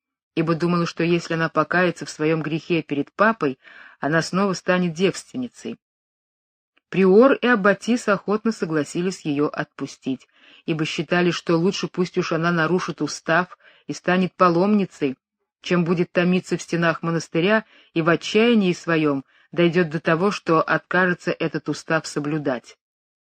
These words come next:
И они дали ей денег на дорогу. Но Господу было угодно, чтобы, когда она находилась в Лионе, в церкви святого Иоанна, там оказалась герцогиня Алансонская, вскоре ставшая королевой Наварской,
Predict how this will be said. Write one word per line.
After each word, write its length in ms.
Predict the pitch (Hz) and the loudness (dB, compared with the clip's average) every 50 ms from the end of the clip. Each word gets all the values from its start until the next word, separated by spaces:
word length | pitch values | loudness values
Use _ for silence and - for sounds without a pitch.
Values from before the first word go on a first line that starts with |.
| _ _ _ _ _ | _ _ _ _ _
И 80 | - | 0
они 200 | 170 202 226 269 | 4 6 6 6
дали 260 | 233 185 190 208 220 208 | 6 4 4 4 4 2
ей 220 | 175 160 185 185 | 2 2 0 0
денег 360 | 151 139 147 156 160 156 - | 0 0 0 0 -2 -4 -6
на 80 | - 151 | -6 -6
дорогу. 520 | 139 147 143 139 127 113 110 - - _ _ _ _ _ _ _ _ _ _ _ _ _ _ - - - - - - _ | -4 -2 -4 -4 -4 -8 -12 -14 -16 _ _ _ _ _ _ _ _ _ _ _ _ _ _ -20 -20 -20 -20 -20 -12 _
Но 400 | - 190 226 254 254 247 226 - | 2 6 8 8 8 8 6 4
Господу 580 | - 185 165 208 269 277 - - - 202 170 175 | 2 2 2 4 4 4 2 0 -2 0 0 0
было 260 | 156 185 226 208 214 | 2 2 4 4 4
угодно, 400 | 214 185 165 208 254 214 202 196 | 4 4 4 4 2 4 2 -2
чтобы, 280 | 180 - 202 196 175 180 | -2 -2 -2 -2 -2 0
когда 380 | - 196 196 185 170 214 220 | 0 0 0 2 2 2 2
она 100 | 208 202 | 2 2
находилась 640 | 190 190 180 - 185 180 170 196 196 190 180 - - | 0 -2 -2 -2 -2 -2 0 0 -2 -2 -2 -4 -2
в 20 | |
Лионе, 460 | 175 175 190 202 233 285 285 220 160 147 | 0 0 2 4 4 4 4 2 2 -2
в 60 | - | -4
церкви 380 | - - 185 170 - - 156 | -4 -2 -2 -2 -2 -4 -8
святого 500 | 143 - - 185 196 - 196 165 143 147 | -8 -6 -6 -6 -4 0 0 0 0 0
Иоанна, 680 | 147 - - 170 185 208 214 185 139 123 123 120 120 - _ _ _ _ _ _ _ _ _ _ | -2 -2 -2 0 0 2 2 2 0 0 -2 -6 -10 -12 _ _ _ _ _ _ _ _ _ _
там 200 | - 226 262 269 | 0 2 4 4
оказалась 500 | 285 277 - 262 226 233 262 269 269 262 | 4 4 4 2 2 2 2 2 2 2
герцогиня 680 | 214 196 226 208 - - 214 208 196 247 240 240 233 - | 2 0 -2 -2 0 0 -2 0 0 2 2 2 2 2
Алансонская, 1080 | - 202 214 220 240 247 233 - - - 160 131 123 - - - - 127 123 117 131 _ _ _ _ _ _ _ | 2 2 2 2 2 0 -2 -2 -2 -2 -2 -2 -4 -6 -12 -16 -14 -12 -12 -14 -14 _ _ _ _ _ _ _
вскоре 320 | - - - 190 185 185 | -8 -2 0 2 2 0
ставшая 480 | 175 - - 196 185 - - - 185 - | 0 0 0 0 0 0 -2 -2 -2 -2
королевой 460 | - 185 196 190 185 185 175 165 175 | 0 0 0 2 2 0 0 0 0
Наварской, 760 | 170 190 202 190 160 135 127 - - - - - 135 120 - | 0 0 0 2 0 0 -2 -4 -12 -18 -16 -14 -14 -14 -14